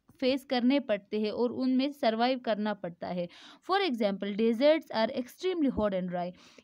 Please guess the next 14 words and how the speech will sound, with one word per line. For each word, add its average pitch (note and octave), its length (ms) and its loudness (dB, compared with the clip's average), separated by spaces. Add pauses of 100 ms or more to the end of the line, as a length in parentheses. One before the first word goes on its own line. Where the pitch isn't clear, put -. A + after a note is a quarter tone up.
यानी A3+ 220 4
कि D#4+ 280 0 (280)
जैसे A#3+ 300 0
कि C#4+ 120 -2
हम B3 240 4
जानते A3+ 420 0
हैं C4 180 2
डेजर्ट A#3+ 440 4
क्या E4+ 220 0
है, A#3 280 -2
राजस्थान A3 720 0 (300)
बहुत C4+ 440 -2
गर्म C4 320 4
है C4 280 2